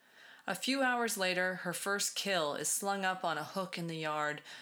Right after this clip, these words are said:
the porcupine limp and heavy, half as big as herself.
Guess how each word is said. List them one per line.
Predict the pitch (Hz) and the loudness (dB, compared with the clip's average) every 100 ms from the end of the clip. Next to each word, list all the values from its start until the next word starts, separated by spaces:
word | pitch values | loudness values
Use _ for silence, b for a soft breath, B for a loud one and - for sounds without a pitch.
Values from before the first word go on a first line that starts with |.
| B | B
the | 185 | -8
porcupine | 175 233 220 220 214 196 190 175 | -2 0 0 -2 0 2 2 0
limp | 185 196 - | 0 -2 -4
and | 156 | -6
heavy, | 147 170 160 165 156 | -4 -2 -2 -2 -4
half | - 208 202 196 | -2 0 0 0
as | 165 - | -6 -4
big | - 170 - | -2 -2 -2
as | 151 | -4
herself. | 156 143 156 143 139 - | -4 -2 0 -2 -2 -8